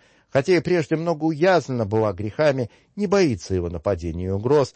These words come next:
но смело взывает против дьяв-, злого дьявола, говоря: А тебе-то что за дело, чуждый Богу?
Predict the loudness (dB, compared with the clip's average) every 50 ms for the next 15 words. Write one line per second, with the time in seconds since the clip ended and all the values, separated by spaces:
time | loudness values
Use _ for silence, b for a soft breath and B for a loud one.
0 | b b b b b 2 2 2 2 -2 0 2 2 4 4 2 0 0 2 2
1 | 2 4 4 4 6 6 4 2 2 0 2 2 2 0 -2 -10 -10 -8 -2 0
2 | 4 4 4 4 2 0 -4 -10 -4 0 2 4 4 4 2 2 0 0 2 2
3 | 4 4 4 4 4 4 4 4 6 6 4 4 2 2 B B B B B B
4 | B -2 0 2 2 2 4 6 4 6 4 0 -2 -2 _ -2 -2 0 2 0
5 | 0 0 0 2 2 2 2 0 -4 -8 -10 -10 -10 -10 -8 -8 -8 -6 -6 -8
6 | -10 -10 -12 -16 -20 -20